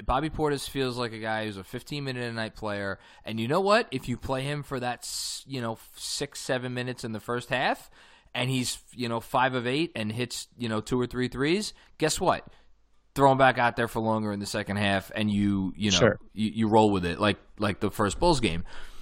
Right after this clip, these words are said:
Speaker 1: But if, if, if Ta-, and Taj, God, I love Taj. Like,
Speaker 2: Oh, man. Yeah, well, Taj is getting the Portis minutes now, which is how it should be.
Speaker 1: Yeah, they spl-, so they, again, tonight was garbage.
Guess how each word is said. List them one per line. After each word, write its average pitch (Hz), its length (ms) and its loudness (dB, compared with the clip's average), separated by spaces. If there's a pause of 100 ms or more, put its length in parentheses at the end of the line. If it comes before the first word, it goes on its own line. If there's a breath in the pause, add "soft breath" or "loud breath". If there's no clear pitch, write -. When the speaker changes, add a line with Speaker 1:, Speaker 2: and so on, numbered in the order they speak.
(200 soft breath)
Speaker 1:
But 123 480 8 (680)
if, 139 200 4
if, - 340 0
if 123 360 -2 (300)
Ta-, 147 200 2
and 135 160 2
Taj, 214 580 6 (920)
God, 135 240 4
I 95 80 0
love 87 240 -6
Taj. 85 340 -6 (540)
Like, 131 340 2
Speaker 2:
Oh, 135 220 10
man. 113 340 4 (460)
Yeah, 180 160 12
well, 160 140 10
Taj 208 300 10
is 190 120 6
getting 170 240 8
the 135 80 6
Portis 160 400 4
minutes 113 260 -2
now, 110 160 -4
which 120 180 -4
is 151 120 -2
how 160 160 8
it - 80 4
should 151 260 2
be. - 240 -10 (480)
Speaker 1:
Yeah, 294 160 8
they 196 180 6
spl-, - 420 -2
so 170 160 2
they, 170 320 2
again, 131 420 0 (180)
tonight 151 280 0
was 139 100 0
garbage. 127 480 0